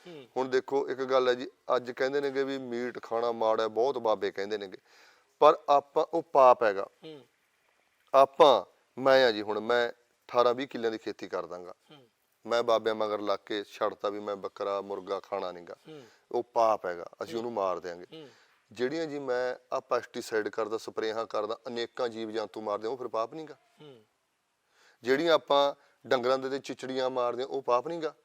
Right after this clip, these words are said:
Speaker 1: ਹੂੰ।
Speaker 2: ਜਿਹੜੇ ਆਪਾਂ ਕੀੜੇ ਮਕੌੜੇ ਮਾਰਦੇ, ਉਹ ਪਾਪ ਨੀ ਗਾ?
Speaker 1: ਹੂੰ।
Speaker 2: ਇਹ ਦੇਖੋ, ਇਹ ਬਣੇ ਨੇਗੇ, ਇਹ,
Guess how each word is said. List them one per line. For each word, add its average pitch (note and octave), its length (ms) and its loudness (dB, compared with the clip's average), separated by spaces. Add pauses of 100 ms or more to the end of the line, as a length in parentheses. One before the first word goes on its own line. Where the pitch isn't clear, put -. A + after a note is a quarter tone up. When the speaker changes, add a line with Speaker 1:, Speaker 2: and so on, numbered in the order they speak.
Speaker 1:
ਹੂੰ। C#3 240 -20
Speaker 2:
ਜਿਹੜੇ C#3 220 0
ਆਪਾਂ D3 200 0
ਕੀੜੇ C3+ 260 -2
ਮਕੌੜੇ C3 340 -2
ਮਾਰਦੇ, B2+ 240 -4
ਉਹ C#3 60 -6
ਪਾਪ B2 240 -4
ਨੀ D#3+ 140 -8
ਗਾ? C#3+ 120 -8 (120)
Speaker 1:
ਹੂੰ। C#3 200 -20 (760)
Speaker 2:
ਇਹ D#3 200 2
ਦੇਖੋ, D3+ 480 -4
ਇਹ D3+ 100 -6
ਬਣੇ A#2 400 0
ਨੇਗੇ, B2+ 360 -2 (200)
ਇਹ, C#3+ 280 -2